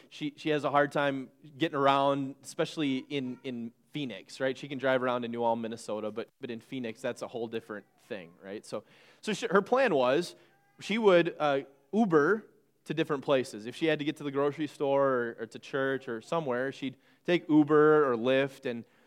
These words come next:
and she was telling me some of the stories from some of those rides that she had, 'cause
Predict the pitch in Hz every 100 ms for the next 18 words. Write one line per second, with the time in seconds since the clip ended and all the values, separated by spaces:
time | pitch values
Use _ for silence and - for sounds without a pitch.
0 | _ 151 143 208 202 254 277 220 214 190
1 | 156 180 180 170 156 - 143 131 147 139
2 | 131 127 120 - - 127 131 131 127 120
3 | 113 127 120 113 131 139